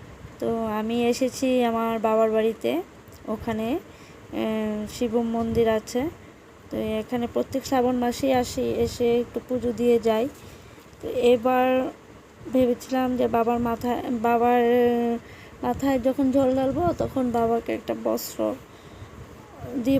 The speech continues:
পুজো করব। তো সকালে দোকান একদম কম খোলা ছিল, তারপর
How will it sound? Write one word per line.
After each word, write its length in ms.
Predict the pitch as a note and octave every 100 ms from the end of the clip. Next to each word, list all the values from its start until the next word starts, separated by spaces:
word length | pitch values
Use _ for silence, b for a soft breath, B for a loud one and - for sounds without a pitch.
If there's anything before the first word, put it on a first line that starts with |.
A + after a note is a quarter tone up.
| C4
পুজো 200 | B3+ B3 -
করব। 360 | - B3+ - G#3+ - - - - - - - - - - - - - - - - - -
তো 60 | C4 B3+ A#3+ A#3+ A#3+ A#3+
সকালে 640 | C4 A#3 B3+ B3+ B3+ C4 C4 D4+ D#4 -
দোকান 400 | A#3+ B3 B3+ B3
একদম 340 | A#3+ A3 B3+ B3
কম 220 | B3 B3+ C4 -
খোলা 200 | B3 A#3
ছিল, 260 | - A3+ A3+ B3+ - - - - - - - - - - - - - - - - - - - - -
তারপর 500 | A#3 A3+ A3 A#3 A#3